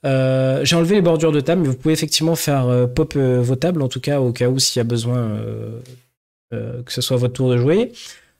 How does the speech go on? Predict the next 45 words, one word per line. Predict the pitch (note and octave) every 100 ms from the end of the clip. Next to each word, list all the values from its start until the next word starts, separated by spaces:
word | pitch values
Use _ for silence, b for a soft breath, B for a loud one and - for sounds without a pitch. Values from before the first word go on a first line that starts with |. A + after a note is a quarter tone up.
| -
Euh, | B2 A#2+
vous | A#2+
pouvez | D3+ F3+
mettre | E3+ -
en |
évidence | D#3+ C#3+ D3+ -
la | C3
table | B2+
focalisée, | C3+ A#2+ B2 A#2+ C3 C3+ - A2
ça | C3
je | A2+
l'ai | A#2
désactivé | A2 A2+ - A2+
aussi. | G#2+ - C#3+ C#3+ - -
Euh, | A#2+
je | G#2
veux | A2+
vraiment | C3+ C#3+
un |
truc | - B2+
simple, | - D3
moi | C#3 C3
qui | -
clignote | - B2 A#2+
pas | G#2+
beaucoup, | C3 A#2+ D3 E3
c'est | - B2+ A2
après, | A2 - B2+
euh, | G#2+ G#2+
chacun | - C3 C3
votre | A#2+
goût, | B2 D3
testez | D#3 B2+ -
vos | B2
trucs, | A#2+ D#3 -
c'est | A2+
comme | D#3
vous | D#3+
voulez. | A#2 A2 F3+ - B B B B B B -
Ensuite | D#3 B3
vous | A3
avez | C3+
d'autres | C3+ G#3+
trucs | G#3+
sympas, | - C3+ - E4